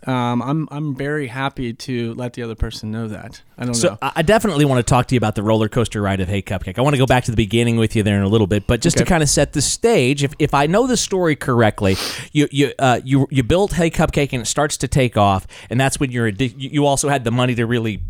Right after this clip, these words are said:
Speaker 2: feed your addiction the way a good addict wants to. Right?
Speaker 1: Sure, sure.
Speaker 2: Yeah.
Speaker 1: Absolutely.
Speaker 2: And then that's where, where things start to get a little crazy. But through it all, you end up with your current endeavor, which is Clean Cause. Let's set the stage for people who haven't connected the dots that the Hey Cupcake guy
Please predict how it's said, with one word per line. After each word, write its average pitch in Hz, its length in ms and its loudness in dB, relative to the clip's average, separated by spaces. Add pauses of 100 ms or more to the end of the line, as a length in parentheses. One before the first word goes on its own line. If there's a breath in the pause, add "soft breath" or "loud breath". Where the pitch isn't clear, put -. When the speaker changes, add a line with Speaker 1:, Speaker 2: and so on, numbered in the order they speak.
(380)
Speaker 2:
feed 151 240 -2
your 123 160 2
addiction 113 440 0
the 110 120 4
way 107 180 4
a 107 80 2
good 104 220 0
addict 101 260 -2
wants 196 320 0
to. 147 320 -6 (220)
Right? 120 100 0
Speaker 1:
Sure, 143 320 2
sure. 165 200 2
Speaker 2:
Yeah. 107 240 -2 (160 loud breath)
Speaker 1:
Absolutely. 160 720 2
Speaker 2:
And 127 240 2
then 147 260 4
that's 147 320 2
where, 139 680 2
where 123 320 0
things 131 280 0
start - 340 0
to 123 60 -2
get 117 140 0
a 120 60 0
little 107 160 2
crazy. 117 640 0 (300 loud breath)
But 143 120 0
through 170 380 4
it 143 80 6
all, 160 180 6
you 139 200 2
end 143 120 2
up 131 140 0
with 147 220 -2
your 123 100 0
current 160 560 -2
endeavor, 113 580 0
which 113 240 0
is 110 120 -4
Clean 165 320 2
Cause. 110 420 2
Let's 147 140 -2
set 175 240 -2
the 233 100 2
stage 160 300 2
for 131 80 0
people 165 320 0
who 147 140 6
haven't 139 260 0
connected 131 360 0
the 107 60 -2
dots 113 360 0
that 110 180 -2
the 113 100 0
Hey 135 160 0
Cupcake 147 440 0
guy 110 280 2